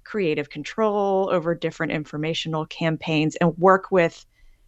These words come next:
brilliant people. I got to work with the ad council. So I was, I was doing all these sort of corporate writing jobs, but I was,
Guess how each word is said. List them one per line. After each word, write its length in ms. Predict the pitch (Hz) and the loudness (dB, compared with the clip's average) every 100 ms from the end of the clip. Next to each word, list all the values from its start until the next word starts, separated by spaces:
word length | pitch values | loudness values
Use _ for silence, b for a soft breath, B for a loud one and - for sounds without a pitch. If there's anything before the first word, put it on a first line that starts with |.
| _ _ - | _ _ 0
brilliant 420 | 349 359 247 - | 2 2 0 -2
people. 240 | 240 185 | -4 -2
I 60 | 147 | -2
got 120 | 180 | -2
to 60 | 185 | -4
work 220 | 165 151 | -4 -4
with 100 | 143 | -8
the 120 | 147 | -4
ad 240 | 180 202 - | 0 0 -4
council. 600 | 196 185 - 180 180 175 B B B B _ | -8 -6 -4 -2 -2 -4 B B B B _
So 260 | - 247 226 - _ _ _ | -2 -2 -2 -14 _ _ _
I 80 | 220 | 0
was, 240 | 226 233 - - - | 2 -2 -8 -6 -2
I 80 | |
was 120 | 226 196 | -2 -4
doing 380 | - 320 285 | -4 -2 0
all 100 | 254 | 0
these 160 | 220 208 | 0 -4
sort 140 | 202 | -8
of 140 | 175 - | -12 -12
corporate 460 | - 180 175 165 | -8 -6 -4 -6
writing 360 | - 147 151 147 | -2 -4 -4 -6
jobs, 320 | 156 143 - | -6 -8 -6
but 160 | - 202 | -2 2
I 100 | 214 | 2
was, 540 | 240 330 320 - - | 0 -4 -4 -10 -18